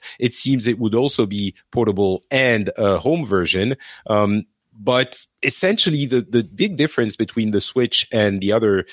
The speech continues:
uh, home consoles or even, uh, uh, portables is that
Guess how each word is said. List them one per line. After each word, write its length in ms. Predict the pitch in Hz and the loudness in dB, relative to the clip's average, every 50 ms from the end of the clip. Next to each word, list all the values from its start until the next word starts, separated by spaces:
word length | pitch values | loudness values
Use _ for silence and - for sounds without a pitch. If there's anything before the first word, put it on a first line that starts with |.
| - - - - | -20 -20 -10 -2
uh, 200 | - 98 95 92 | 0 2 2 2
home 240 | 80 - 165 185 190 | 2 2 0 0 0
consoles 500 | - 131 107 98 92 - 110 117 139 127 | 0 0 0 0 2 2 0 0 2 2
or 80 | 117 101 | 2 2
even, 320 | 98 87 95 87 85 78 _ _ _ _ _ _ - 120 120 107 - 139 117 - | 2 0 -2 -4 -6 -8 _ _ _ _ _ _ -12 -8 -8 -8 -8 -10 -10 -4
uh, 40 | 143 | 0
uh, 540 | 117 101 95 95 90 - 110 92 87 87 82 - | 2 2 2 2 2 2 0 0 0 0 -2 -2
portables 600 | - - 165 175 156 110 95 92 98 127 135 - - - - - - - - - | 0 0 2 2 2 2 2 0 0 0 -2 -4 -12 -18 -20 -20 -20 -20 -12 -4
is 260 | - 143 131 120 110 113 | 0 0 0 0 0 0
that 420 | 135 131 127 127 123 127 - - | 2 2 2 2 0 -4 -10 -20